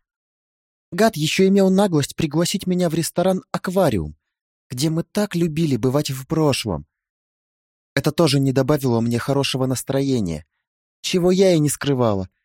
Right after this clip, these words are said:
когда официантка, проводив нас в отдельное помещение, где нас уже ожидал мой будущий муж,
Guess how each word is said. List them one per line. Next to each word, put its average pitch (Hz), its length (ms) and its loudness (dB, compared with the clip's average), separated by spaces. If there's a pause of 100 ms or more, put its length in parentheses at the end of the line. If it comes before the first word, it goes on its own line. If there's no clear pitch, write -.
(300)
когда 139 260 0
официантка, 185 800 -2 (380)
проводив 147 500 -2
нас 156 300 -2
в 117 80 -4
отдельное 135 500 0
помещение, 139 800 -4 (480)
где 131 200 0
нас 160 260 0
уже 139 240 0
ожидал 139 400 2
мой 143 160 2
будущий 127 460 -2
муж, 127 400 -4